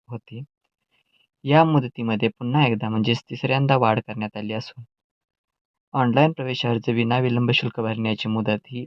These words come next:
एक सप्टेंबर दोन हजार पंचवीस ते पंधरा सप्टेंबर दोन हजार पंचवीस पर्यंत वाढवण्यात आली आहे. म्हणजेच आपण, अ,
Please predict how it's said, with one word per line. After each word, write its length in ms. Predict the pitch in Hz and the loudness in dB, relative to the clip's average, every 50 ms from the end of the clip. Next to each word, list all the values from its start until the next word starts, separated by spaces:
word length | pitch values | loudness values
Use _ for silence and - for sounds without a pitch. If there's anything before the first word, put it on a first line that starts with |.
| - _ - | -12 _ -4
एक 220 | 139 139 151 151 _ - - - _ _ _ _ _ _ _ _ _ _ _ _ _ _ _ _ _ _ _ _ _ _ _ - | 0 0 0 0 _ -12 -20 -20 _ _ _ _ _ _ _ _ _ _ _ _ _ _ _ _ _ _ _ _ _ _ _ -8
सप्टेंबर 520 | 143 - _ _ - 123 120 117 120 117 113 | -8 -8 _ _ -6 -6 -4 -2 0 0 0
दोन 220 | 117 113 113 113 | 0 0 0 0
हजार 280 | 113 113 113 - 117 - - | -2 -2 -2 -4 -4 -4 -6
पंचवीस 400 | 123 117 113 - - 120 113 - | -10 -12 -10 -8 -8 -8 -8 -8
ते 120 | _ - 147 - _ - | _ -14 -14 -12 _ -6
पंधरा 320 | 127 113 110 110 117 131 | -4 -2 0 2 2 2
सप्टेंबर 500 | 143 - 143 _ - - 113 113 113 113 | 0 0 -6 _ -8 -8 -8 -6 -6 -6
दोन 200 | 107 120 113 110 | -4 -4 -2 0
हजार 220 | 110 107 113 110 - _ - | 0 0 0 -2 -2 _ -12
पंचवीस 340 | 110 107 - 123 127 - - - | -12 -10 -6 -8 -8 -8 -10 -12
पर्यंत 200 | 113 113 110 113 | -12 -10 -8 -4
वाढवण्यात 540 | 110 104 104 104 117 120 127 123 113 - | -2 0 2 2 2 2 2 0 -2 -4
आली 160 | 107 104 101 98 | -6 -8 -8 -6
आहे. 220 | 98 101 104 110 | -6 -6 -6 -8
म्हणजेच 1300 | 117 - _ _ _ _ _ _ _ _ _ _ _ _ _ _ _ _ _ _ _ - 120 117 127 131 - _ - | -10 -12 _ _ _ _ _ _ _ _ _ _ _ _ _ _ _ _ _ _ _ -14 -10 -6 -6 -6 -6 _ -12
आपण, 280 | 127 - - 127 120 127 _ _ _ _ _ _ _ - | -12 -8 -8 -8 -8 -10 _ _ _ _ _ _ _ -14
अ, 60 | - | -14